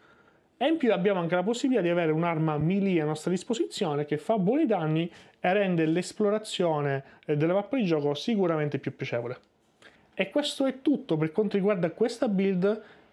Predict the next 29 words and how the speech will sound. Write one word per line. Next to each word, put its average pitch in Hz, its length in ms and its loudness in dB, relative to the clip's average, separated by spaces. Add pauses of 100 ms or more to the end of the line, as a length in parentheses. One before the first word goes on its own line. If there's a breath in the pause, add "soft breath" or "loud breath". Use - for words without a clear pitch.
che 208 200 2
è - 20 2
la 190 220 4
mia 214 260 2
nuova 247 220 2
build 202 320 2
preferita 196 380 0
in 196 120 0
assoluto 151 760 0 (240 loud breath)
per 170 160 -2
quanto 196 300 2
riguarda 180 420 2
le 175 120 2
build 175 280 2
ibride 165 760 0
tra 165 300 2
incantatore 160 1120 0
e 147 460 0 (240 loud breath)
combattente 160 680 0
melee. 143 300 0 (960 soft breath)
Io 190 140 2
spero 190 360 2
che 165 100 0
il 175 60 2
video 180 200 2
ti 170 100 2
sia 160 100 2
stato 151 760 0
utile 269 520 0